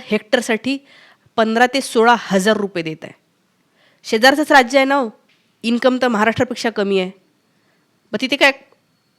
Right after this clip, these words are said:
भाजपची सत्ता नाही आहे, काँग्रेसची सत्ता आहे म्हणून ते असं करतायत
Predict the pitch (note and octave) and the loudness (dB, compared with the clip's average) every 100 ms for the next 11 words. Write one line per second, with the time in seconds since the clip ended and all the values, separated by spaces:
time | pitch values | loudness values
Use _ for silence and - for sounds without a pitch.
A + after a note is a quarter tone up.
0 | _ _ - E3 E3+ A3 C4 B3+ A3+ A#3 | _ _ -14 -8 -6 -4 -4 -4 -2 0
1 | A3+ A3+ G#3+ G3+ G3+ A3 B3 A3+ - G#3+ | 2 0 0 0 0 -2 -4 -6 -2 -2
2 | G3+ G3+ G3 A#3 A#3+ G#3+ G#3 F3+ F3 | -2 -4 -4 -4 -4 -8 -8 -10 -10